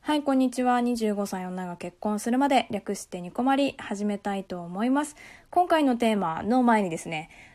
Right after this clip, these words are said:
前回の配信で、実は差し入れをいただいておりまして、そちらの返答をさせていただきたいと思います。名前がですね、多分間違ってたら本当にごめんなさいなんですけど、箕輪かやさんで合ってるかな。箕輪かやさんからいただきました。ありがとうございます。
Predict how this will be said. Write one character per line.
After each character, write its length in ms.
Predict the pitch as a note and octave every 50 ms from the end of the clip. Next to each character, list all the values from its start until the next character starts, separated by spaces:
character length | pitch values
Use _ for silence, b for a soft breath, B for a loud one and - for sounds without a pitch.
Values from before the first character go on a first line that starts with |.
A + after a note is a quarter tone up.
| B -
前 220 | C4+ E4+ G#4+ G#4+
回 320 | G4 - - C4+ A3 G#3 G3+
の 100 | F#3+ F#3+
配 300 | F3 F#3 A3 G3 G3 G#3
信 340 | - - G3+ G3 F#3+ F#3+ F#3+
で、 300 | G3+ G3 F#3 E3+ F3+ F#3
実 220 | G3+ G3+ - C#4+
は 100 | C4+ A3 - - -
差 180 | - - - A#3+
し 160 | C4 - - A#4
入 100 | A#4 A4
れ 120 | G#4+ G#4+ G4+
を 180 | G4 F#4 F4
い 60 | D#4
た 100 | C#4 E4
だ 100 | D4+ D#4+
い 80 | D#4 D4
て 100 | - D4+
お 60 | D4+
り 60 | C#4+
ま 160 | C4+ C#4 D4 C#4
し 40 |
て、 160 | - G3 F3 F#3
そ 120 | - G3
ち 120 | - -
ら 140 | C4+ C#4 C4+
の 100 | B3+ C4
返 260 | C4+ B3+ C4+ C4 C4
答 120 | C4 C4 B3+
を 60 | B3+
さ 120 | - C4 B3
せ 60 | -
て 60 | -
い 60 | B3
た 100 | A#3 A#3+
だ 100 | A#3+ A#3+
き 100 | A#3+ -
た 100 | - B3
い 100 | A#3+ A#3+
と 160 | A#3 G#3+ G3+ - - -
思 180 | - A3 A#3 A#3+
い 60 | B3
ま 160 | A#3+ B3 B3+
す。 100 | B3+ - B B B B B B B B B B B B
名 140 | G#3+ A#3
前 140 | C4+ D#4 E4+
が 100 | E4+ E4
で 100 | D#4+ D#4
す 80 | B3+ B3
ね、 140 | A#3 A3 G#3
多 120 | - A#3
分 220 | G#3 G#3 G#3 - - - - -
間 100 | - A#3
違 200 | A#3 D4+ D#4 D#4+
っ 40 | D#4+
て 100 | - -
た 80 | C4
ら 80 | A#3+ B3+
本 100 | A3+ A#3+
当 80 | A#3 B3
に 60 | B3
ご 80 | A#3
め 100 | A#3+ B3
ん 20 | B3
な 60 | C4
さ 100 | C#4 C4
い 40 | A3+
な 80 | G#3
ん 20 | G3
で 60 | G#3
す 40 | -
け 60 | G3
ど、 80 | F#3+ E3+
箕 240 | G3 A3 A#3 C#4+
輪 240 | F4 G4+ A4 A4+ A4+
か 180 | A4+ - - G#4+
や 160 | G#4+ F#4+ F4
さ 140 | C#4+ C#4 A#3
ん 60 | G#3+
で 80 | G3 F#3+
合 20 |
っ 60 | A3
て 120 | - - F3
る 80 | E3
か 120 | - D#3 D#3
な。 220 | E3 F#3 - - B B B B B B B B B B -
箕 140 | G3+ G#3+ A3+
輪 280 | A#3+ C4 C#4+ C#4+ C#4+ C#4+
か 100 | - D4+
や 100 | C#4+ C#4+
さ 100 | C4+ A3+
ん 40 |
か 80 | G3 G3
ら 140 | F#3 - -
い 60 | -
た 100 | - G#3+
だ 100 | G#3 G#3+
き 160 | - - G#3+
ま 140 | G#3 G#3 A3
し 100 | A#3 -
た。 260 | - G#3+ F#3 - - -
あ 60 | -
り 100 | G3 G3+
が 120 | G#3 G3+ G3
と 120 | - G3
う 20 |
ご 80 | F#3+ F#3+
ざ 140 | F#3+ G#3 G#3
い 40 | G#3+
ま 200 | A3+ A#3 A#3+ A#3+
す。 80 | -